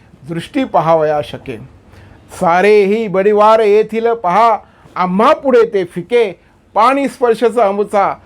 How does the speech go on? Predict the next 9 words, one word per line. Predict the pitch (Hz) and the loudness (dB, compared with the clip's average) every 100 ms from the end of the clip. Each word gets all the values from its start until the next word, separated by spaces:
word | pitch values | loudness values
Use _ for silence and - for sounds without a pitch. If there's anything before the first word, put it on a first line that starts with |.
| - - - | -20 -10 -2
करतसे | 196 226 220 233 214 | 0 0 0 2 2
वस्तू | 175 180 - 262 240 | 2 -2 -2 -4 -2
प्रति | 208 202 226 196 | -4 -6 -6 -4
द्यावया | 165 170 170 202 269 | -2 0 0 2 0
सौंदर्य | 294 254 240 226 196 | 0 -2 0 0 0
तिशिया. | 202 165 143 110 76 - - - - - - - - | -4 -10 -10 -12 -14 -20 -20 -20 -20 -20 -20 -20 -14
अशी | - 151 220 | -10 -2 0
वसतसे | 233 220 277 247 208 240 233 | 2 2 0 0 0 2 2
जादू | 214 208 220 262 233 | 4 2 2 -2 -4